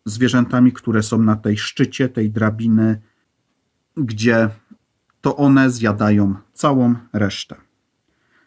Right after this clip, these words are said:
Jeśli chodzi o rozmnażanie, to samica składa w gnieździe do sześćdziesięciu jaj, takich około stu dwudziestogramowych. Młode rodzą się po osiemdziesięciu, stu dniach i kiedy się urodzą, młode nawołują samicę,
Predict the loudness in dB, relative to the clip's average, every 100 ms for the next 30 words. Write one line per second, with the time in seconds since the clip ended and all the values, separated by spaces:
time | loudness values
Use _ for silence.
0 | _ -2 0 -2 0 0 0 2 2 2
1 | 2 2 0 -4 0 0 0 -2 -6 -4
2 | -2 0 -2 -2 0 2 0 0 -2 0
3 | -2 0 -2 -2 -4 0 -2 0 -2 -2
4 | -4 _ _ -10 -8 -8 -10 -8 0 0
5 | 0 -2 -2 -2 -4 -4 -4 0 0 2
6 | 0 -4 -10 _ _ _ _ -2 0 2
7 | 2 2 2 2 -2 -2 -2 0 0 -2
8 | -6 -8 -8 -10 -6 -2 2 0 0 -8
9 | _ _ _ _ _ -4 -2 -4 _ _
10 | _ _ _ _ -20 -4 -2 0 0 2
11 | 2 2 2 0 0 0 0 0 0 0
12 | 0 -2 0 2 2 0 -4 _ -4 2
13 | 2 2 -2 -6